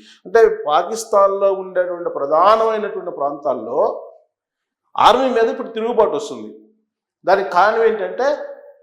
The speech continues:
ఆర్మీ చీఫ్ మునీర్ వ్యవహారం నచ్చట్లేదు. ఇమ్రాన్ ఖాన్కి మద్దతుగా ప్రజలు కూడా నిలబడుతున్నారు. ఇమ్రాన్ ఖాన్ రిలీజ్ అయితే పాక్లో ఆర్మీ ఆధిపత్యానికి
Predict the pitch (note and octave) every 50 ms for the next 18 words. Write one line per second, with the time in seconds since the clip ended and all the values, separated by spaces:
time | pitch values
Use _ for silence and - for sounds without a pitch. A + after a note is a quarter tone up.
0 | _ _ _ _ _ - - F3+ G3+ A3 A3 A#3 A#3+ - - - A#3 G3 - G3
1 | F3 F#3 G3 G#3+ A3 G#3 - - - - - - - - D#3+ F3 F3+ F3 F3+ F#3
2 | F#3 F3 D#3+ D#3+ D#3 - D#3 F3 E3+ - C3+ A2+ G#2+ F#2+ - - - - - _
3 | _ _ _ _ - F3+ G#3 A3 A#3+ A#3 A3 - G3+ F#3 F#3+ - A3 G#3 F#3+ F3
4 | E3+ F3 G3+ G3 F#3+ F#3+ G3+ F3+ D3 C#3 - - - D#3 E3 F3+ F3+ F#3 F#3 D#3+
5 | D3+ D3 C#3+ C#3 C#3+ C#3+ C3+ - - G#2+ A2 G#2+ G#2+ - - _ _ _ _ _
6 | _ - F3 G3 A3+ B3 B3+ B3+ B3+ B3 A#3+ B3 A#3+ G#3 - - - - - E3
7 | G3 G3+ A#3 A3 G#3+ G#3+ G3+ - A#3 A3 - G#3 F#3+ G3 G3+ - G#3+ G3+ G#3 G3
8 | D#3+ - - - - - - - - _ _ - C#3+ C#3+ E3 F#3+ G#3 G#3+ G#3 G#3+
9 | A3 A3+ A3+ - D3+ D#3 D#3+ F3 F3 F#3+ - F3+ E3+ E3+ - F3 E3 D#3+ E3 D#3+
10 | D#3+ D#3+ G#3 A#3+ B3+ -